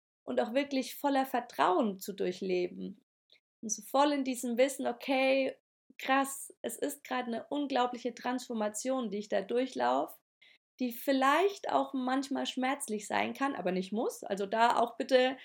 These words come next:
wir müssen uns das nicht irgendwie bestellen und manifestieren, dass jetzt jede Transformation irgendwie mega anstrengend und mühsam und schmerzhaft ist. Nee, nee, bitte nicht. Aber, äh, es darf,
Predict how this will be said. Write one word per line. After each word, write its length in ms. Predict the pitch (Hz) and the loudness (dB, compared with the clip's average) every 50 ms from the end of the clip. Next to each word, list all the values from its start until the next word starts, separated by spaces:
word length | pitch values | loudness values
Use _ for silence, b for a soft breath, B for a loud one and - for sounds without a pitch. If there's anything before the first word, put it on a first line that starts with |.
| B B B B B | B B B B B
wir 120 | - 247 240 | -4 0 0
müssen 260 | 240 269 302 - 269 | 2 2 2 0 0
uns 160 | 254 262 - | -2 -2 -2
das 140 | - 247 233 | -4 -4 0
nicht 280 | 277 277 339 - - - | 2 2 2 2 2 0
irgendwie 300 | - 247 247 254 240 220 | 0 0 2 0 0 0
bestellen 560 | - 240 - - - - 214 226 247 269 262 | 0 -2 -4 -4 0 4 6 6 6 6 4
und 100 | 240 220 | 0 0
manifestieren, 760 | 214 220 226 233 - 220 208 208 - - 294 277 254 226 214 | 0 0 0 0 -2 -2 -4 -4 -2 0 2 2 2 2 0
dass 140 | 208 208 - | -2 -2 -4
jetzt 200 | 220 214 - - | -6 -6 -6 -6
jede 180 | 233 233 240 220 | -2 0 0 0
Transformation 880 | 226 - 220 233 233 - 233 214 202 196 196 190 - - 247 247 240 - | 0 -2 -2 -2 -2 -4 -4 -4 -4 -4 -6 -4 -2 -2 0 0 0 -2
irgendwie 600 | - - 185 185 180 175 180 190 185 180 180 - | -4 -4 -4 -4 -6 -4 -2 0 2 2 0 0
mega 300 | 175 190 214 233 214 220 | -2 0 0 2 2 2
anstrengend 600 | 208 202 269 294 - - - - 208 208 214 208 - | 2 2 0 0 -2 -4 -2 0 0 0 0 0 -6
und 120 | 185 180 | -6 -4
mühsam 480 | 208 226 262 269 240 226 208 208 202 202 | -4 -2 -2 -2 -2 -2 -2 -2 -2 -6
und 120 | 190 185 | -8 -8
schmerzhaft 480 | - 226 226 233 233 - 196 196 190 - | -6 -4 -4 -4 -4 -6 -8 -8 -4 -2
ist. 260 | - 269 294 - - | -2 -2 -2 -4 -6
Nee, 120 | 214 196 | -6 -4
nee, 280 | 202 196 226 - 466 - | -4 -2 -2 -2 -4 -4
bitte 180 | - 214 220 214 | -6 -4 -2 -2
nicht. 360 | 208 226 392 508 508 - - - - | 0 2 2 2 0 -2 -12 -2 4
Aber, 520 | - 226 285 294 240 226 247 302 349 349 B B B B B B B B B | 6 6 8 8 8 8 6 6 4 -4 B B B B B B B B B
äh, 160 | B 226 226 | B 4 4
es 120 | 220 - - | 4 6 4
darf, 280 | 269 285 349 - - | 6 6 6 4 0